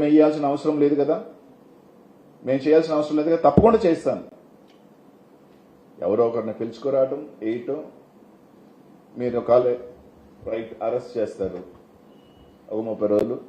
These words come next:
అరవై రోజులు, తొంభై, నూట ఇరవై ఉంటా. మీరు పెట్టేసినంత మాత్రాన నాకేదో,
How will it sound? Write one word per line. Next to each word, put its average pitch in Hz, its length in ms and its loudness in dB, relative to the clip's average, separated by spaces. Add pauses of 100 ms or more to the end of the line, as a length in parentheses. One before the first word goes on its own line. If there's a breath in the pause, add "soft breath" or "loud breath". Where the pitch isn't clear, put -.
(400)
అరవై 110 220 2
రోజులు, 113 280 -2 (500)
తొంభై, 110 340 6 (580)
నూట 110 260 -2
ఇరవై 120 220 4 (420)
ఉంటా. 185 220 2 (1500)
మీరు 107 200 -8
పెట్టేసినంత 143 540 0 (100)
మాత్రాన 160 380 -2 (720)
నాకేదో, 139 400 0